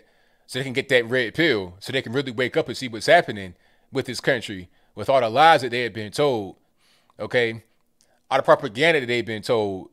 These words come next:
and, and, and sold over the past few years. Yeah, the maga movement is still strong. Yes, it is. It's not going anywhere. We're still here. We're not going nowhere. We're stronger than ever.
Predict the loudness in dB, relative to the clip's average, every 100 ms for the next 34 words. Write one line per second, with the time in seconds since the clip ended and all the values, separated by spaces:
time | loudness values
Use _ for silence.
0 | -6 -6 -4 -8 -8 -10 -4 2 2 2
1 | -4 -6 -4 -2 -4 -8 -12 _ 2 2
2 | 0 -4 -4 -4 -6 -12 -16 _ _ _
3 | _ _ _ _ _ _ _ _ _ _
4 | -2 2 2 2 4 6 6 4 0 -4
5 | -2 -2 0 0 0 -2 0 4 4 4
6 | -2 -12 -4 -2 -2 0 0 -2 0 0
7 | 2 0 -2 -4 -4 -2 -2 -2 -8 _
8 | _ _ _ _ _ _ -2 0 2 2
9 | 2 0 0 -2 -2 -2 -2 -2 -4 -6
10 | -6 -6 -4 0 0 0 -2 -2 -2 -4
11 | -12